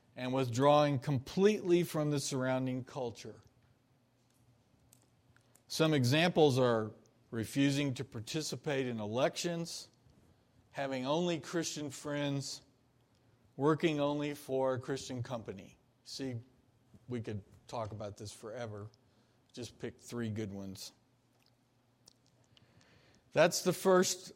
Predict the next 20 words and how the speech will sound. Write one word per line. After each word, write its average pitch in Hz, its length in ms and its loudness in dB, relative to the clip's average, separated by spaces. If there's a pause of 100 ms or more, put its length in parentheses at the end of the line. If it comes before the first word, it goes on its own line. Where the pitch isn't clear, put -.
option. 120 440 -2 (280)
S-, - 260 -10
a 120 120 -6
second 202 420 4
option 156 460 2
is 139 260 0
Caesar 185 680 4
alone 180 680 8
as 147 360 0
an 131 120 0
authority. 117 680 2 (1500)
Caesar 131 420 -4
being 123 280 -4
the 113 100 -4
symbol 107 640 -4 (2250)
for 113 140 -6
the 107 100 -6
government. 101 340 -8 (1300)
Well, 135 100 -2
that's 185 380 2